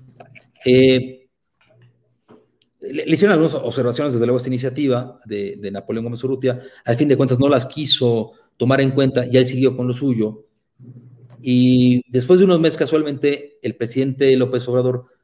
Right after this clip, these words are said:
saca, saca su propia, este, decreto.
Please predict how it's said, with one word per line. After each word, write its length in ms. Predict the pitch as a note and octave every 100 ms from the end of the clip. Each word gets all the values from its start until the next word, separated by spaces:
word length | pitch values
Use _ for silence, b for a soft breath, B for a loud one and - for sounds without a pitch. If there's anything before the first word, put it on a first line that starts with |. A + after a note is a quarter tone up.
| _
saca, 720 | - - D3 - - E3+ C#3 - _ _ _ _ - -
saca 340 | - - C3 C3
su 140 | A#2
propia, 320 | - B2 C3
este, 580 | A#2 - - G#2+ G2+ G2
decreto. 800 | F#2 G2 - - A2+ B2 - -